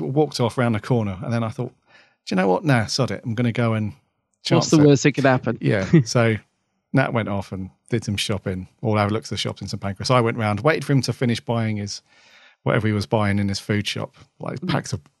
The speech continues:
Speaker 1: ham and whatever. And I went up to him and just said, "I noticed you a little while ago, and I'd really like to have a selfie with you 'cause you're one of my favourite doctors." And, uh, he was really friendly. He was like, "Yes, of course.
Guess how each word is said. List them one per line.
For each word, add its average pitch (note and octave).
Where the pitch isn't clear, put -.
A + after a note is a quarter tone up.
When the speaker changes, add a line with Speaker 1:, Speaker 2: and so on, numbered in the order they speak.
Speaker 1:
ham G2
and F#2+
whatever. G2
And D3
I C#3
went D3
up C4
to -
him A#2+
and G#2
just A#2
said, A2+
"I A#2
noticed D#3
you C#3
a -
little C3+
while C3
ago, F#2+
and A#2
I'd G#2+
really C#3
like A#2+
to -
have B2
a B2+
selfie D3
with G#2
you F#2
'cause G2+
you're B2+
one B2+
of A#2+
my A2
favourite C#3
doctors." C#3
And, G2+
uh, G2+
he -
was C3+
really E3+
friendly. D#3
He C#3
was C#3+
like, D#3+
"Yes, B3+
of G3+
course. G#3+